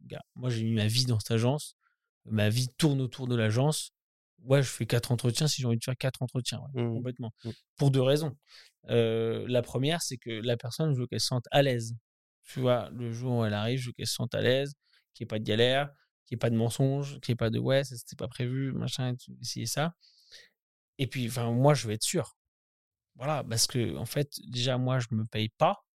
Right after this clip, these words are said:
Speaker 1: ou très peu, donc je vais payer quelqu'un, euh, toi, donc en fait, c'est-à-dire que je vais faire passer quelqu'un avant moi, ah ouais, je vais être sûr,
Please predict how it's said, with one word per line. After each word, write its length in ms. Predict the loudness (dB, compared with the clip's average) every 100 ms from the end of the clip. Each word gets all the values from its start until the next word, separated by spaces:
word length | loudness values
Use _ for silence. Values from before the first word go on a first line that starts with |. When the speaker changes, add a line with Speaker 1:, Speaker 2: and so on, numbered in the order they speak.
| -20
Speaker 1:
ou 80 | -8
très 200 | -4 4
peu, 260 | 4 4 0 _ _ _ _ _ _
donc 260 | 0 0 2
je 60 |
vais 80 | 0
payer 320 | 0 0 0
quelqu'un, 440 | -2 -2 2 2 0 _ _ _ _ -4
euh, 720 | 0 2 2 0 -2 -2 -4 -8
toi, 360 | -2 2 2 0
donc 300 | -8 -12 -12
en 40 | -4
fait, 200 | -4 -2
c'est-à-dire 340 | -6 -4 -6
que 80 | -4
je 100 | -6
vais 40 | -6
faire 140 | -8
passer 320 | -6 -6 -6
quelqu'un 400 | -4 -4 -2 0
avant 240 | 2 2 0
moi, 300 | -2 -4 -6 _ _ _ _ _
ah 120 | -14
ouais, 140 | -10 -8
je 120 | -8
vais 80 | -8
être 100 | -4
sûr, 260 | -2 -4